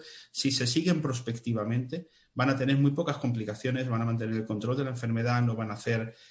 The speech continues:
impactaciones alimentarias, no van a desarrollar fibrosis, ¿no? Pero además en nuestro estudio hemos ido más allá y hemos querido ver qué pacientes alcanzaban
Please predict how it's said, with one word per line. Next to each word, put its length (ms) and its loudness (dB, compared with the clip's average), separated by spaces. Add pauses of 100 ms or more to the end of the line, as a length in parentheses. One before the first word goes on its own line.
(160)
impactaciones 680 0
alimentarias, 640 2
no 100 2
van 120 2
a 40 0
desarrollar 460 -4
fibrosis, 640 -4
¿no? 160 -10 (500)
Pero 140 4
además 280 4
en 60 6
nuestro 240 2
estudio 260 2
hemos 180 2
ido 160 4
más 200 2
allá 240 4
y 60 6
hemos 240 0
querido 440 0
ver 340 -2
qué 120 -2
pacientes 500 0
alcanzaban 580 0